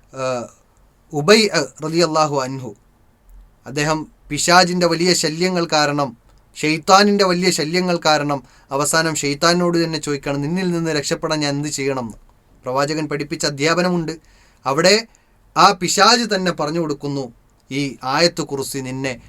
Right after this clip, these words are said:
എന്നിൽ നിന്ന് സംരക്ഷിക്കും" എന്ന് പിശാജ് തന്നെ പറഞ്ഞു കൊടുക്കുകയാണ്. മാത്രമല്ല,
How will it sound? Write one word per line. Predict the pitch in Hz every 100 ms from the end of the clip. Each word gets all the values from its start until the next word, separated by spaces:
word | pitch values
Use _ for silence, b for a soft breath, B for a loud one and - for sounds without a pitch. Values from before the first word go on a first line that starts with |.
| b -
എന്നിൽ | 131 156 151
നിന്ന് | 143 135
സംരക്ഷിക്കും" | 120 135 147 165 131 - 127 117 b _ -
എന്ന് | 120 123 143 185 - - - - -
പിശാജ് | 120 - 156 175 160
തന്നെ | 139 131
പറഞ്ഞു | 123 117
കൊടുക്കുകയാണ്. | 120 117 - 104 - 147
മാത്രമല്ല, | 170 190 185 175